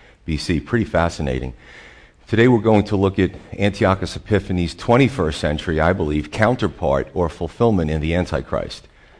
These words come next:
He's gonna be the, and this shouldn't be hard for us to get. I mean, you can look at, you know, the twentieth century, whether it be Stalin, Hitler, uh, Mao.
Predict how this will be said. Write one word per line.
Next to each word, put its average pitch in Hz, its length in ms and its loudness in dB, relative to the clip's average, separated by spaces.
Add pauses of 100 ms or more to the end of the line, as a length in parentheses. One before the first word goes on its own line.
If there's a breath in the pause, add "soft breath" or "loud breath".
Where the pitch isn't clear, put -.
He's 85 260 -2
gonna 87 220 2
be 87 260 2
the, 80 200 -2
and 123 180 0
this 131 160 0
shouldn't 95 280 0
be 87 120 0
hard 73 260 0
for 76 160 -4
us 73 140 -4
to 78 100 -8
get. 65 420 -4
I 76 100 -4
mean, 78 220 -2
you 85 120 -2
can 92 180 0
look 85 180 0
at, 80 120 2 (540 loud breath)
you 73 140 -6
know, 64 120 -6
the 69 100 -6
twentieth 92 480 2
century, 85 560 0
whether 78 260 0
it 65 60 -4
be 69 140 -4
Stalin, 85 600 2
Hitler, 78 760 0 (160)
uh, - 220 -6
Mao. 78 600 0